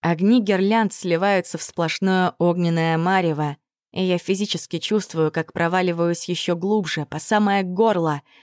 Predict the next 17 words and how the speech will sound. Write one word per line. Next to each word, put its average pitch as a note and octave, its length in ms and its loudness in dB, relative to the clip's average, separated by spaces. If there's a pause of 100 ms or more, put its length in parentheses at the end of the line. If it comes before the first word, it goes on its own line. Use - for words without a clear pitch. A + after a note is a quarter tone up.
(260)
ещё G3 340 0
чуть-чуть, - 760 -6 (440)
и A3 120 -4
я G#3+ 120 -2
скроюсь G3+ 420 -2
под - 220 -6
толщей F3+ 340 0
расстояния, E3 760 0
оторвавшего D#3 720 -2
меня D3+ 340 0
от C#3+ 180 -8
дома. C#3+ 380 -4 (1300)
«А - 180 0
ты D#3 160 0
как F3 220 -2
думаешь?» F#3 540 0 (720)
«Что?» A3 340 -2